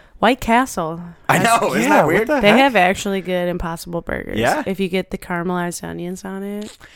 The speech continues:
Speaker 2: See, that's what I've
Speaker 1: And
Speaker 2: heard
Speaker 1: some pickles.
Speaker 2: about the Impossible Burger is, like, you gotta get a good, it's not, you don't, don't put, like, a Kraft single on it with some ketchup. mu-, like, it's
Speaker 1: Yeah,
Speaker 2: gotta
Speaker 1: no,
Speaker 2: have
Speaker 1: no.
Speaker 2: the good toppings that go
Speaker 1: Yeah,
Speaker 2: with
Speaker 1: yeah,
Speaker 2: it.
Speaker 1: yeah.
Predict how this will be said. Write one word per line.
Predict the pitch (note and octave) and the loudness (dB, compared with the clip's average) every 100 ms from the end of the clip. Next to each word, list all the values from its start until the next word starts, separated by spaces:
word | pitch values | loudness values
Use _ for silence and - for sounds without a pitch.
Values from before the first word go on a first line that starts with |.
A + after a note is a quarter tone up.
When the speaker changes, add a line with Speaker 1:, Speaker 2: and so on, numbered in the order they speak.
| - - | -20 -14
Speaker 2:
See, | - E3 | -6 0
that's | G3+ A3 | 0 0
what | A3+ | 0
I've | G3+ D#3+ | 0 0
Speaker 1:
And | |
Speaker 2:
heard | F#3 F#3 | 0 0
Speaker 1:
some | F3 | 0
pickles. | - - G3+ A3 A#3+ - | -6 -4 -6 -6 -6 -2
Speaker 2:
about | C3+ D3 | 0 2
the | C#3+ | 0
Impossible | B2 C3 C3+ B2+ A#2+ | 0 0 0 0 0
Burger | A#2 A2 G#2+ | -2 0 -2
is, | G#2+ G2+ | -2 -2
like, | G#2+ G2 - - _ | -2 -2 -8 -18 _
you | - A#2 | -6 -2
gotta | B2 C3+ B2+ | 0 0 0
get | A2 A#2+ - _ - | -2 -4 -4 _ -6
a | A2 | -6
good, | F#2 G#2+ A2+ G#2+ - | -4 -2 0 -2 -6
it's | - A2+ | -8 -2
not, | C3+ C3+ - | -2 -2 -4
you | B2 | -2
don't, | B2+ C3 B2 _ _ _ | 0 -2 -6 _ _ _
don't | B2+ D3+ - | 0 2 2
put, | D#3+ | 0
like, | C#3 B2 | 2 -2
a | |
Kraft | A#2 - B2+ A#2+ | -4 0 0 0
single | - A#2+ A#2 A2 | -2 -2 0 0
on | G#2+ G#2+ | 0 -2
it | G#2+ | -4
with | G#2+ G#2+ | -4 -4
some | A2 | -4
ketchup. | G#2 G#2+ G#2+ | -4 -2 -2
mu-, | G2+ G#2 | -2 -2
like, | A2 G#2+ | -2 0
it's | G3 | 2
Speaker 1:
Yeah, | F3+ | 2
Speaker 2:
gotta | B2+ | 2
Speaker 1:
no, | B2 | 2
Speaker 2:
have | B2 | 0
Speaker 1:
no. | G2+ | -2
Speaker 2:
the | |
good | G2+ A2+ G2 | -2 -2 -2
toppings | A2+ A2+ A2 G#2+ G2+ F#2+ - | -4 -2 -2 -4 -4 -6 -8
that | G2+ F2+ | -10 -8
go | G2 | -4
Speaker 1:
Yeah, | |
Speaker 2:
with | F#3 | -2
Speaker 1:
yeah, | F#3 | 0
Speaker 2:
it. | E3+ | -2
Speaker 1:
yeah. | - | -6